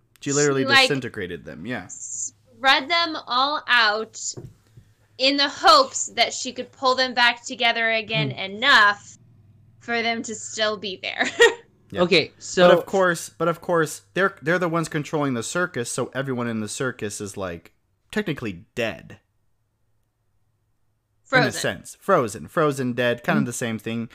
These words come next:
Speaker 1: And Bailey,
Speaker 2: <laughs>
Speaker 1: not being a part of the circus, he is able to maneuver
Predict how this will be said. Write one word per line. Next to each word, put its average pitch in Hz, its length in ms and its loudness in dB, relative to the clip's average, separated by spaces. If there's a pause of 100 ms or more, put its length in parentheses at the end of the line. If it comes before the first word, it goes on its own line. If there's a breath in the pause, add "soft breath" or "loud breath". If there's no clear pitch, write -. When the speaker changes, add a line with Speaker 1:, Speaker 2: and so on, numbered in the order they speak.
(140 soft breath)
Speaker 1:
And 117 220 -4
Bailey, 139 560 -2
Speaker 2:
<laughs> - 760 0
Speaker 1:
not 120 280 0
being 131 220 -2
a 120 60 -4
part 127 280 -2
of 104 80 -4
the 104 80 -10
circus, 123 800 -4 (800)
he 135 220 -2
is 120 160 0
able 110 300 -2
to 104 260 -6
maneuver 98 880 -6